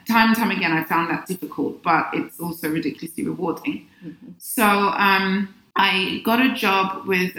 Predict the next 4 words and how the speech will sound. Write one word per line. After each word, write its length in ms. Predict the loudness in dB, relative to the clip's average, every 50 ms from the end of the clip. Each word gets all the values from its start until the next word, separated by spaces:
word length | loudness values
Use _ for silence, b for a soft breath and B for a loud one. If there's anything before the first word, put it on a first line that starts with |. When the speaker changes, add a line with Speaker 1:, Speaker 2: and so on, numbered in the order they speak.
| -6 -6
Speaker 1:
a 100 | -6 -6
Canadian 760 | -4 -4 -2 -2 0 0 -2 -4 -4 -4 -2 -2 -2 -2 -2
research 600 | -4 -4 -6 -8 -4 -2 -2 -2 -4 -8 -12 -8 -6
organization, 1000 | -4 -2 0 0 0 0 -2 -4 -4 -4 -4 -4 -4 -2 -2 0 -2 -2 -4